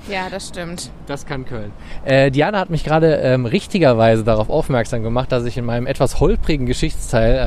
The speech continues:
Speaker 2: ähm, ich entschuldige mich an der Stelle nochmal kurz dafür.
Speaker 1: Ah, so schlimm war das auch nicht.
Speaker 2: Ähm, vergessen habe, wann das gute Rodenkirchen denn eingemeindet wurde. Und Diana hat diese Zahl für uns parat und haut die jetzt raus.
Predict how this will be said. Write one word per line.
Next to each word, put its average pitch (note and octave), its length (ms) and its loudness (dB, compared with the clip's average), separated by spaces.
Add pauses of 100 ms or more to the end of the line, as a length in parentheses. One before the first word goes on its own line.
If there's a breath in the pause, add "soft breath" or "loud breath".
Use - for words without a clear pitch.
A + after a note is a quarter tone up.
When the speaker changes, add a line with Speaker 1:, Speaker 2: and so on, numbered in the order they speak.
Speaker 2:
ähm, G#2+ 180 4
ich - 80 0
entschuldige B2 400 4
mich A2+ 160 -2
an A2+ 60 4
der G#2+ 80 2
Stelle A2 200 2
nochmal A2 240 4
kurz A#2+ 280 2
dafür. C3 460 2
Speaker 1:
Ah, - 60 -4
so - 100 -2
schlimm - 280 6
war G#3 100 4
das F3+ 260 2
auch D#3 280 2
nicht. - 260 2
Speaker 2:
Ähm, C#3 520 2
vergessen G#3+ 440 4
habe, F#3 300 2
wann G#3+ 240 2
das G3 180 4
gute G3 200 4
Rodenkirchen G#3 260 2 (340)
denn E3+ 120 2
eingemeindet D3+ 800 2
wurde. C3 280 2
Und B2 140 0
Diana E3 300 2
hat G3 160 -2
diese D3+ 180 -2
Zahl D3 260 2
für D3+ 100 4
uns C#3+ 180 0
parat D3 440 2
und D#3 140 2
haut D#3 220 0
die D#3 80 0
jetzt C3+ 260 2
raus. G#2+ 360 2